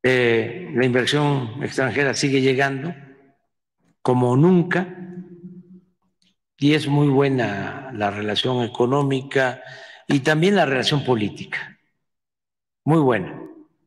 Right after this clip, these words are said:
La semana que viene va a estar la asesora para asuntos de seguridad,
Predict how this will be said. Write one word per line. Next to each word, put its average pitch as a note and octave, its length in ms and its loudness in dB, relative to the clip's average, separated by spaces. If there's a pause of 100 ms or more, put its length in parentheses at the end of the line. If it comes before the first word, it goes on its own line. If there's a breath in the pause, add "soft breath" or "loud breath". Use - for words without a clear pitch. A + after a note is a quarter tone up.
(1800)
La A#2 140 -2
semana B2+ 560 0
que G#2+ 320 0
viene D3+ 420 2
va A#2+ 120 0
a - 20 -2
estar A#2 360 -2
la A2 240 -2
asesora E3 640 0
para G#2 380 -4
asuntos G#2+ 460 -6
de G#2+ 80 -8
seguridad, B2 640 0